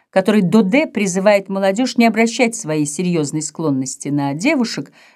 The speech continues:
низкого происхождения и с сомнительным прошлым. Хотя я и знаю, что мой пациент имел связь с одной актрисой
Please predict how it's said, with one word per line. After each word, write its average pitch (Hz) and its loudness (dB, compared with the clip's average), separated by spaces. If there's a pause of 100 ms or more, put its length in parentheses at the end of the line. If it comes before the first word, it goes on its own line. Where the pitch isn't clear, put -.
низкого 226 4
происхождения 190 0
и 175 -8
с - -8
сомнительным 151 -2
прошлым. 226 -4 (1600)
Хотя 180 0
я 190 4
и 196 2
знаю, 202 2
что - -8
мой 151 -2
пациент 147 -4
имел 175 0
связь 139 -6
с - -12
одной 147 -2
актрисой 147 -4